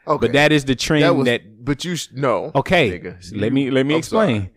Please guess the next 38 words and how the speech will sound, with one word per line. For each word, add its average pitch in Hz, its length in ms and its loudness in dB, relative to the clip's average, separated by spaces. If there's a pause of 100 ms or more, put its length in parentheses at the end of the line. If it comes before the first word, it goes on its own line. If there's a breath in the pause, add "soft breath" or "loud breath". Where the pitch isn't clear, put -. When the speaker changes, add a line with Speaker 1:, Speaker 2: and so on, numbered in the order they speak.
(260)
Speaker 2:
The 104 100 0
trend 185 480 2
is 120 480 0
everything 117 500 0
is 92 100 -4
going 95 280 -2
towards 90 560 -4
tapered 117 480 -4 (140)
jeans, 98 500 -6
tapered - 400 -4
pants 95 320 -8
going 92 280 -8
down 87 200 -8
to - 120 -12
your 98 160 -10
ankle. 131 360 -8 (240 loud breath)
Speaker 1:
Mm. 196 180 -20
Speaker 2:
So 107 200 0
when 110 160 -2
you 117 80 0
go 127 240 2
to 127 180 -4
the, 123 240 -6 (300)
when 117 120 0
you 120 80 4
go 135 180 2
to 143 120 -4
these 127 220 -2
stores, 175 540 2 (440)
you 175 140 -6
can't 220 260 0
go 131 140 2
in 113 80 -2
there 104 120 -2
and 98 80 -6
buy 90 160 0
boot 98 260 -4
cut. 113 240 -6